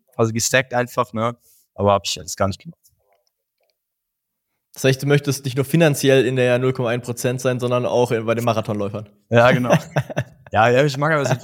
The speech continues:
Speaker 1: viel Justin. Und das ist einfach, ich denk mir so, wenn ich jetzt extrem drauf vorbereite, ganz ehrlich gesagt, es gibt, äh, neunzigjährige Omas, und das meine ich nicht böse, das meine ich mit, mit,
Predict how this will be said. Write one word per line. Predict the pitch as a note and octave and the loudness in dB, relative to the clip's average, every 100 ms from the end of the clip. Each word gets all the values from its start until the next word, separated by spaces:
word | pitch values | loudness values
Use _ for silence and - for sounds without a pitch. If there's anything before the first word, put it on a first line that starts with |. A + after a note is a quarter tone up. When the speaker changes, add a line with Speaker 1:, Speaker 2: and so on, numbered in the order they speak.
| A#2+ | -4
Speaker 1:
viel | A#2+ A2 | -4 -4
Justin. | G#2 - A2+ G#2 G#2 - - | -6 -6 -6 -6 -8 -14 -18
Und | G2 | -4
das | G2 A2 | 0 2
ist | G#2+ | 2
einfach, | G#2+ G#2 G2 A#2+ G#2 | 0 -2 -8 -14 -18
ich | G#2 | -8
denk | A#2+ | -4
mir | B2+ | -4
so, | A#2 | -2
wenn | A#2+ | -4
ich | A#2+ | -6
jetzt | A#2 - | -14 -20
extrem | - - C3+ | -16 -6 2
drauf | B2 | 2
vorbereite, | - C3 C3 B2+ B2 C3+ B2+ _ _ _ _ _ _ | 2 -4 0 0 0 -6 -10 _ _ _ _ _ _
ganz | - A#2+ | -2 0
ehrlich | C3 C#3+ | 2 2
gesagt, | B2 B2+ B2 | 2 0 0
es | - | -8
gibt, | C3 - | -12 -12
äh, | B2+ A#2+ A#2+ A#2 A#2 _ _ _ _ | -4 0 0 0 -6 _ _ _ _
neunzigjährige | A#2+ C#3 C#3+ A#2+ B2+ B2 A#2 | 4 4 2 -2 -2 -2 -2
Omas, | C#3 C#3+ E3+ - - _ _ _ | 2 2 2 -2 -10 _ _ _
und | A2+ A2+ | 0 0
das | - | 2
meine | A2+ | 0
ich | A#2 | 0
nicht | A#2 - | -6 0
böse, | C#3 E3+ | 2 2
das | B2 | 0
meine | A#2+ A#2 | -2 -2
ich | - | -4
mit, | A#2+ A2+ A2+ | -6 -8 -10
mit, | A2+ - | -10 -8